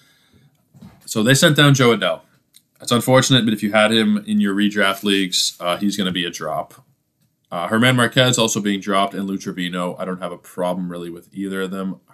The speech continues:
Marquez, I probably would wait one more start because he gets Arizona. But, uh, I, I'll, I'm all right. I'm all right with holding him for one more. It's not,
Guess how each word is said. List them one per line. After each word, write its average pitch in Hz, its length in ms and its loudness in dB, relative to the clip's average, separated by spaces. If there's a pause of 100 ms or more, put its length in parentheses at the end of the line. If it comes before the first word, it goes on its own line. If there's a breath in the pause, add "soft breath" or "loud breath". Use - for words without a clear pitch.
(1200 soft breath)
Marquez, 151 520 2
I 113 120 -6 (100)
probably 175 560 4
would 170 140 4
wait 151 260 4
one 156 160 2
more 156 180 2
start 143 380 0
because 120 280 -2
he 110 80 0
gets 113 200 -2
Arizona. 110 600 -2 (1600 soft breath)
But, 127 400 0
uh, - 40 -20 (1120)
I, - 280 -8
I'll, 139 340 2
I'm 151 160 2
all 151 120 6
right. 139 360 4 (380)
I'm 113 160 -2
all 117 160 2
right 104 340 0 (300)
with 104 240 -6
holding 101 300 -4
him 95 120 -10
for 98 180 -10
one 101 300 -2
more. 87 380 -10 (1200)
It's - 180 -6
not, 143 360 4